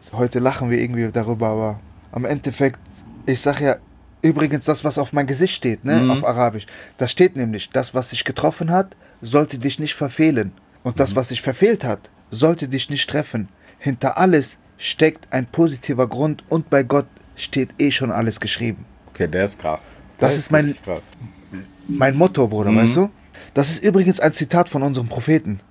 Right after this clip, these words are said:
Speaker 1: weißt du? Und das hat mich wirklich, muss ich sagen, am Leben gehalten im Gefängnis.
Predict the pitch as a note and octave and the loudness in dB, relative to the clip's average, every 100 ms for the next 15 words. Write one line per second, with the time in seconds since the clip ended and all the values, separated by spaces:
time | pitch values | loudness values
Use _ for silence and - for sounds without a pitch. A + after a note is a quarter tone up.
0 | _ - A2 A2+ D3 - A2 A#2+ D#3 D3+ | _ -4 -4 -2 -4 -6 -6 -4 -4 -4
1 | C3+ - E3 E3+ D#3 C#3+ C#3 B2+ C#3+ D3 | -6 0 0 2 -2 -2 -4 0 2 2
2 | B2+ C3+ D#3+ B2 A2 G2 - - _ A#2 | 2 4 4 2 0 -2 -6 -20 _ -4
3 | A2+ - A#2 G#2 - | -2 -2 -4 -4 -8